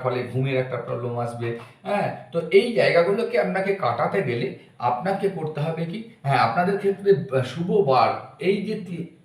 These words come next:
দশ তারিখ পর্যন্ত শুভ কাজ করতে গেলে আপনারা অতি অবশ্যই রবিবারে করুন অথবা বৃহস্পতিবারে করুন। এই দুটো দিন, এই সাত দিনের মধ্যে খুব লাকি বার হচ্ছে।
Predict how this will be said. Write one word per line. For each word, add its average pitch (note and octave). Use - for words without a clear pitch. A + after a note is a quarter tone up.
দশ D#3+
তারিখ G3+
পর্যন্ত C3
শুভ G3
কাজ D3
করতে E3
গেলে E3
আপনারা D3+
অতি F#3+
অবশ্যই G3
রবিবারে E3
করুন G3+
অথবা E3+
বৃহস্পতিবারে C#3
করুন। E2
এই F3
দুটো E3+
দিন, A3
এই C#3+
সাত D3
দিনের F3
মধ্যে F3
খুব F3+
লাকি -
বার F2+
হচ্ছে। F2